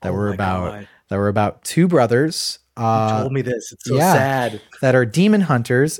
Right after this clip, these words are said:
Speaker 1: and they had, their last name was Wexler. Uh, and they're going around basically, like, X-Files style, going from, like, different, like, vignette or monster of the week. While there is a overarching lore,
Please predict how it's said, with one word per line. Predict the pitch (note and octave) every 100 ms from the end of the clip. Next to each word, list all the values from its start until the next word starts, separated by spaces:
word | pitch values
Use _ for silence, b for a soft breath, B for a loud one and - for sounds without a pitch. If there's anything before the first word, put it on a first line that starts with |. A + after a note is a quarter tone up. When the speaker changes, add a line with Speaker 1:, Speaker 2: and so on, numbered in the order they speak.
| -
Speaker 1:
and | C3 B2
they | B2 B2
had, | C3+ B2
their | B2+ A#2+
last | C3 C#3+
name | D3+ B2+
was | G2
Wexler. | G2 A#2+ D3 - - C#2 G1+ - b b b _ -
Uh, | A2 A2+ G#2+ G#2 G#2 G2+ -
and | - A#2+
they're | A#2
going | A#2 C3 C#3+ C3+
around | B2+ C3 B2 A2+ G#2 A2 b b b A#2
basically, | G#2+ C#3+ D#3+ E3 D3 C3+
like, | B2 A2 G2
X-Files | B2+ - A#2 G#2 G#2+
style, | - G2 G2 G2
going | A2 A2 A2+
from, | - A2
like, | G#2+ G2+
different, | A#2+ A2 A2
like, | A2 G#2
vignette | G#2 A2 G#2 G#2
or | G2+ F#2
monster | G2 G#2 G2+ G2+
of | F2
the |
week. | F2+ G#2+ F#2 - B B -
While | A#2+
there | B2
is | B2 B3 D#4+ D#3+ C3
a | C3 C3+ B2 A2+ G#2+ b b _ -
overarching | E3 C#3+ C#3+ C3+ C3 A#2+ A2 G2+
lore, | G#2+ E3 E3 G2+ D2+ A#1+ -